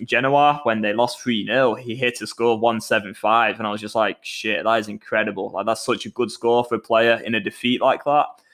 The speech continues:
And that's what really grabbed my attention to him. And I think that was back in August when I started highlighting him quite a bit on Football Index Club.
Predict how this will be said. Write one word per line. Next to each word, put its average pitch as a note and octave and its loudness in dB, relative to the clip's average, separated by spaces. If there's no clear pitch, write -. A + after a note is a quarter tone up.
And A2 2
that's B2+ 0
what A2 0
really G#2+ 0
grabbed G#2 -2
my G#2 -2
attention G#2+ -8
to G#2+ -8
him. G#2 -2
And G#2 -4
I G#2+ -4
think B2 -6
that A2+ 4
was G#2+ 0
back - -6
in G#2 -10
August G#2+ -2
when G#2 -12
I G#2+ -12
started G#2 -2
highlighting G#2+ 0
him G#2+ -10
quite G#2+ 0
a - -4
bit G#2+ -2
on G2+ -2
Football G#2 -6
Index G#2 -4
Club. A2 0